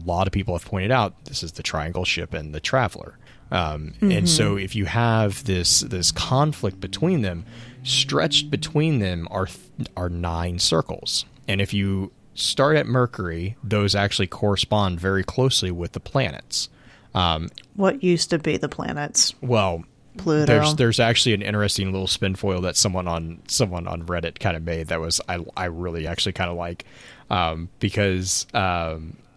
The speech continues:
Speaker 1: there is a member of the Nine who got punished for doing something, and they're like, "Oh, that's Pluto. He got, he got removed from the planetary status because that was his punishment, was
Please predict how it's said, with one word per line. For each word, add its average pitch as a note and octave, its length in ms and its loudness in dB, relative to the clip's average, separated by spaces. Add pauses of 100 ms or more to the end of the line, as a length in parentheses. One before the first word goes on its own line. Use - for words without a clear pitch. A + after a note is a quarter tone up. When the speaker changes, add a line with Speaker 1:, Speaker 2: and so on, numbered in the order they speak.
Speaker 1:
there A2 260 2
is G2+ 240 2
a F#2 420 0
member B2 460 4
of G#2+ 100 2
the G#2 80 -2
Nine F#2+ 460 0
who G2 140 2
got F2+ 260 2
punished - 720 2 (300)
for G#2 300 4
doing G2 340 2
something, B2+ 600 2
and G2+ 220 -4
they're G2 120 0
like, F#2+ 240 -2
"Oh, F#3 100 6
that's D#3+ 200 2
Pluto. A#2+ 420 4
He A2+ 120 2
got, G#2+ 300 4
he A#2 120 2
got A2+ 200 4
removed A2 520 4
from G2+ 400 2
the F#2+ 120 -2
planetary G2+ 640 2
status G2 500 2
because G2 380 -2
that G2 200 0
was G2 160 -2
his G2+ 160 -4
punishment, F2+ 680 -4
was F2+ 400 -2